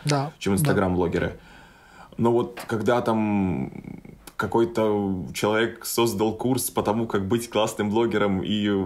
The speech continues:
Speaker 2: заработал на этом там десять миллионов рублей, я такой: «Как это произошло?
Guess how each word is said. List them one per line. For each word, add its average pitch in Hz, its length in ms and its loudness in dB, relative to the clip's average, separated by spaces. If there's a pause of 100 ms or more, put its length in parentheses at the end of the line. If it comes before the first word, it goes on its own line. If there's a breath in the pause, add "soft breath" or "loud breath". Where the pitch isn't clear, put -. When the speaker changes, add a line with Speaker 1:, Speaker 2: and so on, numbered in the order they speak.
(140)
Speaker 2:
заработал 110 420 2
на 107 60 2
этом 104 400 0
там 98 220 0
десять 113 300 0
миллионов 104 400 0
рублей, 107 360 0
я 110 140 2
такой: 101 340 0 (1600 loud breath)
«Как 320 200 2
это 349 160 2
произошло? 190 880 4